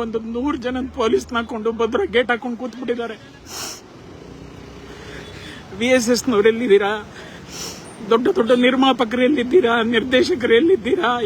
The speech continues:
ಯಾರ್ಯಾರು ಎಲ್ಲೆಲ್ಲಿದ್ದೀರಾ? ಬನ್ನಿ ಸ್ವಾಮಿ, ನೆಲ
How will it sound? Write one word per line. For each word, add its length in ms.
ಯಾರ್ಯಾರು 420
ಎಲ್ಲೆಲ್ಲಿದ್ದೀರಾ? 580
ಬನ್ನಿ 260
ಸ್ವಾಮಿ, 300
ನೆಲ 160